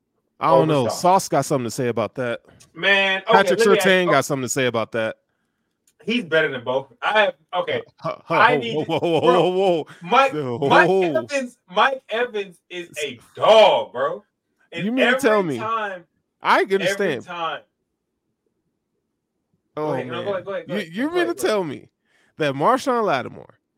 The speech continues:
Speaker 1: is better than Patrick Surtain
Speaker 2: Press.
Speaker 1: and Sauce Gardner in press man coverage?
Speaker 2: I, I would take, yes.
Speaker 1: Oh, I would say Marshawn Lattimore is a top five press man coverage corner, but I think Patrick Surtain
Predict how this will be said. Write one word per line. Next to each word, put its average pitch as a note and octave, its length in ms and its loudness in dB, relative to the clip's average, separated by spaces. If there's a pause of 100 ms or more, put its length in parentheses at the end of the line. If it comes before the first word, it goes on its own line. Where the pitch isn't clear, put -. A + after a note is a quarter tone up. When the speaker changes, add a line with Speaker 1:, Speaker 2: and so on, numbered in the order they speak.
(300)
Speaker 1:
is C#3 220 -6
better F#3 340 0
than A2+ 380 -8 (280)
Patrick F#3 320 -4
Surtain C3+ 640 -10 (520)
Speaker 2:
Press. E3 120 -2
Speaker 1:
and F#3+ 260 0
Sauce F3+ 260 -2
Gardner D#3+ 300 0
in C#3+ 320 -8
press D#3+ 340 -8
man C3+ 220 -6
coverage? - 460 -14 (600)
Speaker 2:
I, C#3+ 100 -6 (100)
I C#3+ 100 -4
would D3 180 -10
take, - 220 -18
yes. A#2+ 180 -12
Speaker 1:
Oh, C#3+ 540 0
I G3+ 200 4
would C#4+ 180 0
say F3+ 260 0
Marshawn D3+ 420 -4
Lattimore C3 520 -4
is B2+ 220 -8
a A#2+ 60 -10
top B2 300 -8
five F3+ 580 -4 (460)
press G3+ 260 -8
man F#3+ 180 -8
coverage F3+ 320 -10
corner, G3+ 360 -10 (520)
but B2 340 -6
I F3 240 -2
think C#3 360 -8
Patrick C#3+ 340 -8
Surtain B2 680 -8